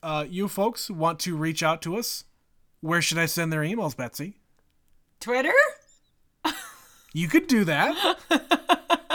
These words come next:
Speaker 1: All right, I won't make you go through the
Speaker 2: Email
Speaker 1: whole
Speaker 2: us
Speaker 1: regu-
Speaker 2: on Twitter.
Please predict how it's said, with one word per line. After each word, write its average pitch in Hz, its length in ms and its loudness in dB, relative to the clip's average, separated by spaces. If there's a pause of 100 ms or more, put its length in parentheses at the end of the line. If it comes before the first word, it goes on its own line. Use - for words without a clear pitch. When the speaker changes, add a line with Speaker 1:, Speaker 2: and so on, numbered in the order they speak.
(960)
Speaker 1:
All 151 80 2
right, 143 160 2
I 190 100 6
won't 226 200 6
make 214 200 4
you 190 80 0
go 180 220 2
through 170 200 -4
the 160 60 6
Speaker 2:
Email 349 240 4
Speaker 1:
whole 381 100 4
Speaker 2:
us 339 220 8
Speaker 1:
regu- 359 40 4
Speaker 2:
on 349 180 2
Twitter. 262 640 0